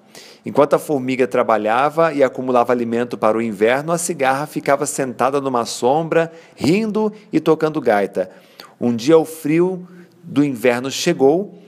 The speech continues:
e fez a seleção natural. Se você está tomado pela preguiça mental, tem uma má notícia. Formigas ainda existem. As formigas a que me refiro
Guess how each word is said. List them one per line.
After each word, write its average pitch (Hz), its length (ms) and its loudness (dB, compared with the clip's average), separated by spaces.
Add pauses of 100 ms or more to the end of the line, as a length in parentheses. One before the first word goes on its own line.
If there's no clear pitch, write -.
(300)
e 143 100 -2
fez 135 360 -2
a 139 60 -2
seleção 131 680 0
natural. 104 640 -2 (720)
Se - 100 -6
você 233 220 0
está 170 320 2 (340)
tomado 135 480 2
pela 131 220 0
preguiça 117 420 -4
mental, 104 460 -2
tem 131 200 -4
uma 135 160 -2
má 123 160 -2
notícia. 160 720 -6 (240)
Formigas 151 760 -2
ainda 139 260 -2
existem. 101 560 -6 (240)
As 123 180 0
formigas 131 560 0
a 113 80 -2
que 110 120 -12
me 117 80 -4
refiro 110 640 0